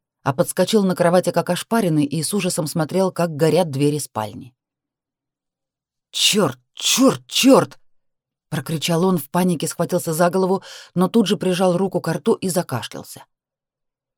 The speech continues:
Его тело сработало быстрее мозга. Выбив ногой дверь, охваченную огнем,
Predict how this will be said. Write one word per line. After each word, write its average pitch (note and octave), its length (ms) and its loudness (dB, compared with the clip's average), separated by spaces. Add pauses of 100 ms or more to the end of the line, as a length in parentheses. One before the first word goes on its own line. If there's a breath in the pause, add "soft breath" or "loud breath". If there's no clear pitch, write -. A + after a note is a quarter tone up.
(140)
Его F#3 260 2
тело B3+ 280 4
сработало G#3 500 0
быстрее F#3+ 400 -2
мозга. B2+ 400 -2 (400 soft breath)
Выбив D#3 340 -2
ногой D3+ 280 2
дверь, D#3+ 280 0
охваченную F3 800 0
огнем, E3+ 440 -2